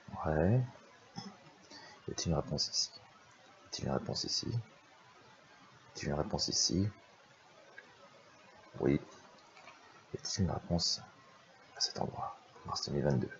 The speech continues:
Non, bon. J'ai sorti quelques arcanes, pas une grosse, grosse quantité.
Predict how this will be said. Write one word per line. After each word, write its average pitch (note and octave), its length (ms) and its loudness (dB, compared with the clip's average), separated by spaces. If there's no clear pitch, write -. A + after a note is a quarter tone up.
Non, C#2 180 4
bon. - 120 4
J'ai G#2 100 4
sorti C3 240 10
quelques B2+ 280 12
arcanes, F#2 380 12
pas E2 420 12
une E2 120 10
grosse, E2 300 10
grosse E2+ 340 10
quantité. E2+ 600 8